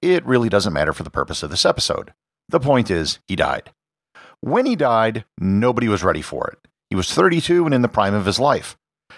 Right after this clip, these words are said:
Moreover, he didn't have any plan for secession. He had an older half-brother named Philip the third, who had some support, but by all accounts he kind of had a learning disability and wasn't considered fit to run the sprawling empire that Alexander left behind.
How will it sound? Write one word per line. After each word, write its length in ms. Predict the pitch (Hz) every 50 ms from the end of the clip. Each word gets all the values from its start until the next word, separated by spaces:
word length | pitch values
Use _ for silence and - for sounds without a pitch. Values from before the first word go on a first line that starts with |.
| - -
Moreover, 600 | - 190 214 196 196 214 208 117 110 131 87 - _ _ _
he 240 | - - 175 208 196
didn't 240 | 180 208 202 190 156
have 340 | 143 151 - 123 123 - -
any 160 | 90 107 113
plan 320 | - - 95 90 90 98
for 220 | - - 85 82 82
secession. 560 | - 90 - - 98 85 - - - - _ _ _ _ _ _ _ _ _ - - - - - -
He 160 | - 240 233
had 180 | 220 233 233 214
an 100 | 202 175
older 300 | - - 175 175 180 160
half-brother 560 | 117 127 127 127 - - - 107 - 107 101
named 240 | 98 90 90 92 -
Philip 220 | - 78 67 -
the 80 | - 101
third, 420 | - - 180 147 123 113 113 110
who 260 | 107 110 123 123 117 117
had 240 | 139 185 233 -
some 160 | - - - 175
support, 540 | - - - - - 95 90 82 - - _ _ - - _ -
but 140 | - -
by 80 | - 160
all 200 | 143 - 214 214
accounts 440 | 185 - - 143 131 131 127 123 -
he 180 | - 123 117
kind 240 | - - - 110 113
of 80 | 110 -
had 140 | 92 92 101
a 40 |
learning 300 | 101 95 101 104 101 95
disability 600 | 80 78 76 - 76 78 78 73 78 73 73 69 -
and 180 | - 95 92
wasn't 300 | 107 147 170 - 233 202
considered 380 | 208 185 - - 113 110 110 -
fit 200 | - - 104 -
to 100 | - 101
run 220 | 78 80 82 85
the 80 | 90 90
sprawling 480 | - - - - 80 76 78 85 - -
empire 460 | 202 220 - - - 92 85 85 87
that 140 | - 123 101
Alexander 520 | 90 80 85 85 - 80 78 73 - 80
left 220 | 71 64 - -
behind. 480 | - 82 - 127 127 104 80 - -